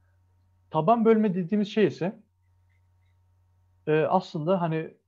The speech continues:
bu bir sayının bir sayı bölümünün tam kısmını al gibi bir göreve sahip, anlama sahip.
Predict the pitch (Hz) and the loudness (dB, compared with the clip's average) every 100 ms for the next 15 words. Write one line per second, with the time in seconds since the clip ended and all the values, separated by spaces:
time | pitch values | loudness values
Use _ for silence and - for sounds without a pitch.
0 | _ _ - 180 180 180 - 170 170 160 | _ _ -4 0 0 -2 -8 -8 -2 0
1 | 156 180 - 170 160 156 147 143 185 - | 0 -2 0 0 2 0 -2 -4 -6 -2
2 | 180 170 - - 180 165 143 - _ _ | -2 -2 -12 -10 0 2 2 0 _ _
3 | _ _ _ _ _ 147 156 170 170 - | _ _ _ _ _ -10 -4 0 0 0
4 | _ _ - 147 156 147 98 - 131 - | _ _ -2 0 2 2 -2 -6 -8 -8
5 | 135 143 _ _ _ _ _ _ _ 147 | -12 -18 _ _ _ _ _ _ _ -6
6 | 143 143 127 - 120 151 - | -4 -2 -2 -4 -8 -8 -8